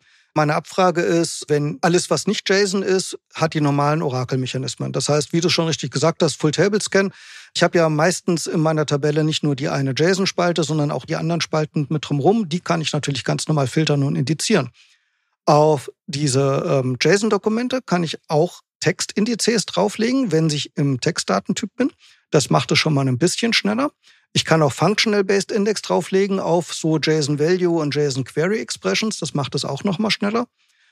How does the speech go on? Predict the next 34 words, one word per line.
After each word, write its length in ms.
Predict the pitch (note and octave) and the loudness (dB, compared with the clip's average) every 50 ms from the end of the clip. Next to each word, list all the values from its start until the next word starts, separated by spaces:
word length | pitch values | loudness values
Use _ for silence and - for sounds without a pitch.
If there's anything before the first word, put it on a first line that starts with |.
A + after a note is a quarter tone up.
| _ _ - | _ _ 2
Aber 260 | F3 D#3 D#3+ D3 C3 | 6 6 6 6 6
richtig 320 | D3 E3 - - D3 - | 2 -2 -2 -4 -6 -4
gut 300 | - A#3+ C4+ - - - | -2 -2 -2 -2 0 2
wird 160 | A#3+ A3+ - | 0 2 2
es, 240 | C4+ C#4 - - - - | 0 -4 -4 -6 -4 0
wenn 160 | F3 F3 G3 | 2 2 2
ich 100 | F#3 - | 2 0
den 180 | - G#3 F#3 | 2 0 2
jason-Datentyp 1080 | D#3+ E3 F3 F#3 F#3+ F3+ F3+ F#3+ F3 - - F3+ F#3+ G#3 - - D3+ - - C#3+ B2+ - | 2 2 2 2 2 2 0 0 -2 0 -2 -2 -2 -2 -2 -4 -4 -4 -4 -10 -10 -6
verwende, 460 | - C3+ B2 C3+ C3 C3 B2 B2+ A#2+ _ - - _ _ - | -6 -4 -4 -4 -6 -4 -6 -6 -8 _ -20 -20 _ _ 0
weil 180 | - D3 C#3+ C3+ | 2 2 2 4
der 320 | B2+ D3+ D#3+ G3+ A#3+ B3 | 4 4 4 4 4 4
nämlich 520 | A#3+ A3+ A3+ A3 A3 A3+ A3 G#3+ - - - - | 2 0 2 2 2 2 0 0 -2 -6 -6 -2
die 100 | F3+ E3 C#3 - - | -2 -2 -2 -2 -2
jason-Dokumente, 920 | - E3 F3 F#3 F3+ G3 F3 F#3 E3+ - - E3+ E3 E3+ F3+ E3+ - E3+ | -2 0 0 0 0 0 -2 -2 -2 -2 -2 -2 0 0 0 -2 -2 -4
die 180 | D3 - E3+ E3+ | -6 -4 -4 -4
ich 180 | D#3+ D3 - - | -4 -6 -6 -2
in 340 | F#4+ E3+ D#3 E3+ E3 C3 - _ _ _ _ _ _ - | 0 0 2 2 -2 -4 -6 _ _ _ _ _ _ -6
meiner 300 | - - D#3 D3+ D3 D3 | -2 0 0 2 2 2
Spalte 380 | B2+ - - C#3+ C#3 C#3 - - | 0 0 0 0 -2 0 0 -2
abspeichere, 640 | - - - - - F#3+ F#3 F3 - F3 D#3+ D#3+ D#3 - - - - - _ | -2 -4 -4 -2 0 0 2 2 2 2 0 0 -2 -6 -16 -20 -20 -14 _
indiziert 640 | - G3+ D#3+ D#3 D#3 B2+ - - G3+ A3 B3 A3+ - | 0 2 2 2 2 0 -2 -2 0 2 2 4 4
und 120 | F#3+ E3+ | 4 2
ein 100 | D#3 D3+ | 2 2
bisschen 280 | C#3+ E3+ - - E3+ E3 | 0 -2 -2 0 -2 0
umbaut 560 | G3+ G3+ A3 G#3+ G#3 F#3 G3 G#3+ A3 G#3 - | 0 -2 0 0 2 2 2 2 2 0 0
und 380 | - F#3+ E3 E3 D3+ - _ - | -2 -2 -2 -2 -2 -6 _ -4
die, 240 | E3 D#3 D3 D3 D3 | -2 -2 0 0 0
ähm, 460 | D3+ - E3+ D3+ D3 D3 C#3+ C#3 B2 | 0 0 0 0 -2 -2 -2 -4 -4
tatsächlichen 680 | - D3 C#3+ - E3 D#3 - G3 F3 - - D3+ C#3+ | -4 -4 -2 -2 -4 -4 -2 -4 -4 -2 -2 -2 -4
Felder, 640 | C3 - - - D3+ F#3 G3 G3+ G3 F#3+ F#3 F3+ F3 | -4 -4 -2 0 2 4 4 4 4 4 4 2 0
also 160 | F3 D3 C3 | 0 -4 -6
die 140 | C3 B2+ C#3+ | -6 -8 -8
Key, 460 | - - - F#3+ F#3 G3+ G3+ G3 G3 | -8 -6 -4 -2 -2 0 0 -2 -2